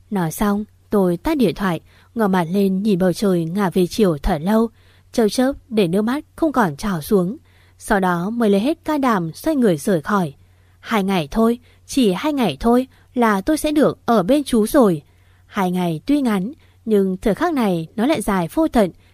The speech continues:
chẳng khác gì hai năm. Thật sự, chẳng khác gì hai năm cả. Trở về khách sạn, giam mình trong đó đúng hai ngày trời. Tôi không đi thăm chú, cũng không đi ra ngoài nghe ngóng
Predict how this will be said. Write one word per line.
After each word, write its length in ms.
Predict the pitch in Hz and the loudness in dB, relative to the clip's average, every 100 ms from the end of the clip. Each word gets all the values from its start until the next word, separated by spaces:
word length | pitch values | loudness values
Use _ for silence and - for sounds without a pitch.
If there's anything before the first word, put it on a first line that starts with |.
| - | -10
chẳng 180 | - 226 | -4 -2
khác 160 | 330 | -2
gì 200 | 277 196 143 | 0 -2 -2
hai 260 | 226 220 | -2 0
năm. 260 | 226 226 240 _ _ _ _ - | 0 0 -4 _ _ _ _ -2
Thật 160 | 208 | -2
sự, 320 | 151 208 185 - _ _ | 0 2 2 -2 _ _
chẳng 160 | - 208 | -2 0
khác 180 | 330 320 | 0 0
gì 300 | 233 180 151 | 0 0 -2
hai 280 | - 226 202 | -4 -2 0
năm 240 | 214 190 | 0 0
cả. 300 | 220 208 160 - _ _ _ _ _ _ _ _ _ _ _ _ _ _ - | 0 0 0 -6 _ _ _ _ _ _ _ _ _ _ _ _ _ _ -4
Trở 200 | 233 180 | 0 0
về 240 | 185 151 | 0 -2
khách 200 | - 285 | -4 -4
sạn, 240 | - 214 170 - _ - | 0 -2 -2 -8 _ -6
giam 240 | 240 196 | 0 2
mình 220 | 196 170 | 2 0
trong 200 | 160 285 | -2 -2
đó 280 | 240 190 180 214 | -2 -2 -2 0
đúng 140 | 214 214 | 0 2
hai 180 | 320 | 0
ngày 220 | 262 208 151 | 0 -2 -2
trời. 340 | 208 180 156 _ _ _ - | 0 0 0 _ _ _ -4
Tôi 280 | 202 190 185 | 2 2 0
không 180 | - 233 | 0 0
đi 140 | 220 | 0
thăm 220 | 214 240 226 | -2 -2 0
chú, 340 | 226 185 240 - _ _ | 2 2 -2 -10 _ _
cũng 300 | - 214 247 | -4 -2 -2
không 220 | 285 269 226 | -4 -2 0
đi 120 | 214 | 0
ra 160 | 302 | 0
ngoài 320 | 302 247 190 156 | 0 2 0 -2
nghe 240 | 214 277 | -4 -2
ngóng 340 | 240 196 208 | -2 -2 -4